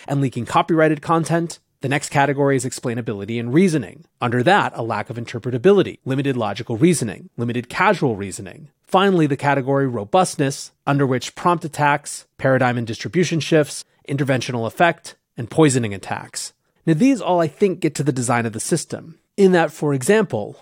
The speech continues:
while different cultures may have very different feelings about whether adult content should be allowed in a particular L L M, interpretability questions or a lack of interpretability questions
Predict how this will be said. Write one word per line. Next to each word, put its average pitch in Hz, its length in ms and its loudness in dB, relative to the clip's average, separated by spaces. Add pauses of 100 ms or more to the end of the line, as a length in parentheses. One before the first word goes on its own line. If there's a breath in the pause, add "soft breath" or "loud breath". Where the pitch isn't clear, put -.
(180)
while 143 240 4
different 185 380 2
cultures 165 480 -2
may 147 100 0
have 127 180 0
very 139 220 2
different 135 320 -4
feelings 151 420 2
about 123 260 0
whether 131 260 2
adult 139 300 0
content 139 440 -2
should 123 140 -8
be 127 80 -4
allowed 127 360 2
in 120 80 -2
a 117 60 -2
particular 113 480 -2
L 113 160 0
L 104 160 0
M, 117 300 -2 (280)
interpretability 175 880 2
questions 113 560 -6
or 123 140 -2
a 120 60 0
lack 151 340 0
of 139 60 -4
interpretability 113 720 -2
questions 110 640 -8